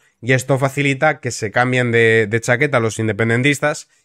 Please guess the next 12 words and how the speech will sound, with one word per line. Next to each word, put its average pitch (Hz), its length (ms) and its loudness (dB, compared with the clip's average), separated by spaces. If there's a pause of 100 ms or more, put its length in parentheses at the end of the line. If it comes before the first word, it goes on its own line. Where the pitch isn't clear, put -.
(120)
y 139 140 -4
que 147 60 2
empiecen 151 720 0
a 165 140 2
oponerse 165 520 0
a 160 120 2
Pedro 127 240 2
Sánchez. 156 460 0
Todo 120 160 2
esto 120 200 0
dificultará 123 540 2
enormemente 120 800 2